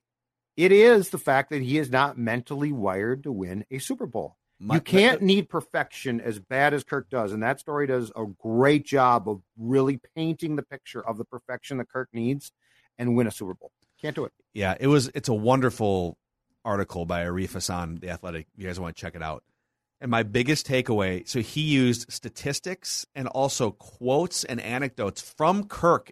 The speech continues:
Speaker 2: and
Speaker 1: Yep.
Speaker 2: Kirk's book
Speaker 1: Yep.
Speaker 2: and people around Kirk to paint the picture of when things are perfect and structured and planned, he's really good. But when it comes down to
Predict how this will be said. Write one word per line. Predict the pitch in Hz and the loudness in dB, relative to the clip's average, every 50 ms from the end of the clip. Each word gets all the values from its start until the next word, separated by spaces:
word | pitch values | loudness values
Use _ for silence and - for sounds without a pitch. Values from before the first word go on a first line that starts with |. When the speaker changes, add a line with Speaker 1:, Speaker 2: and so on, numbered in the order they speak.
| - | -12
Speaker 2:
and | - 113 110 | -10 -10 -10
Speaker 1:
Yep. | |
Speaker 2:
Kirk's | - - 151 143 123 - - | -6 -2 -2 -2 -2 -2 -10
book | 107 98 - 117 139 185 - _ - - _ _ _ _ _ _ | -10 -8 -4 -2 -2 -2 -2 _ -18 -20 _ _ _ _ _ _
Speaker 1:
Yep. | - 104 - _ - | -16 -16 -14 _ -6
Speaker 2:
and | 127 120 117 | -4 -4 -4
people | 117 147 160 160 143 127 | -4 -4 -4 -2 0 0
around | 117 113 110 123 139 131 | 2 2 2 0 0 -2
Kirk | - - 92 82 73 _ _ _ _ _ _ _ _ _ _ _ _ _ _ _ _ _ _ | -4 -6 -6 -6 -6 _ _ _ _ _ _ _ _ _ _ _ _ _ _ _ _ _ _
to | - 139 | -10 -10
paint | 120 - 147 165 165 - | -8 -4 -4 -4 -4 -4
the | 147 | -6
picture | - 143 139 120 - - 123 | -6 -6 -6 -4 -4 -2 0
of | 107 104 98 90 | 2 0 0 -2
when | - - 127 117 117 | -4 -4 -4 -4 -4
things | 113 - 131 147 151 135 | -4 -4 -4 -2 0 0
are | 160 147 - | 0 0 0
perfect | _ _ - 127 127 120 - 131 120 - - - | _ _ -4 -4 -2 -2 -2 -6 -8 -8 -12 -12
and | 104 95 | -10 -8
structured | - - - - 110 110 - - 123 110 107 107 104 - - | -8 -6 -4 -4 -4 -4 -4 -2 0 0 0 0 -2 -4 -6
and | 113 98 92 90 87 80 - _ _ | -6 -6 -4 -4 -6 -6 -10 _ _
planned, | _ _ - 127 113 110 110 107 107 110 107 107 110 _ _ _ _ _ _ _ | _ _ -10 -8 -4 -4 -2 -2 -2 -4 -4 -6 -10 _ _ _ _ _ _ _
he's | _ - 104 87 | _ -12 -10 -8
really | 80 95 95 92 90 | -6 -4 -4 -4 -4
good. | 78 80 69 55 - _ _ _ _ _ _ _ _ _ _ _ _ _ _ _ _ - | -6 -8 -12 -14 -16 _ _ _ _ _ _ _ _ _ _ _ _ _ _ _ _ -8
But | 113 | -4
when | 110 117 117 | -2 0 0
it | 117 113 | -2 -2
comes | - 135 127 123 117 | -2 -2 -2 -2 -2
down | 117 127 113 110 113 107 | -2 -2 -2 -2 -2 -4
to | - - 110 98 95 95 | -4 -4 -4 -4 -4 -6